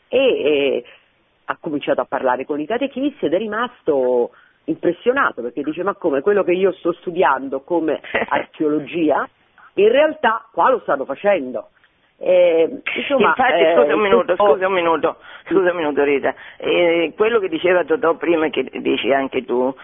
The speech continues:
Speaker 2: lo dico ai, a chi s-, ascolta, che è la meraviglia che, eh, il Vangelo si attua alla lettera.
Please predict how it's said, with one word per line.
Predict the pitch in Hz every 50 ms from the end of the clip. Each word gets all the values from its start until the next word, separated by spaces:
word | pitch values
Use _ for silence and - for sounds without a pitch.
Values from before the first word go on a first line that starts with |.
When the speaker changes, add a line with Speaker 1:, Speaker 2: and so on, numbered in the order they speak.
| - - -
Speaker 2:
lo | - - 147
dico | 151 170 165 139 156 151 - - -
ai, | - 143 147 147 139 143 139 - -
a | - 139 131
chi | - - 139
s-, | - - - -
ascolta, | - 147 - - - 175 175 165 151 139 - - 151 151 156 156 - - - - - - - _
che | - 220 233 226 - -
è | 233 247 226 196
la | 190 196
meraviglia | 233 254 262 247 220 196 196 226 233 214 190 175 170 170 170 160 165 - - - _ _ _
che, | - 240 240 226 - -
eh, | - 196 190 185 185 185 -
il | 233 247 220
Vangelo | 202 254 247 233 202 180 170 165 175 185
si | - 220
attua | 262 247 196 - - 180 180 208 240
alla | 254 240 220 190 175
lettera. | 180 202 226 226 208 220 - - 165 151 143 139 123 117 -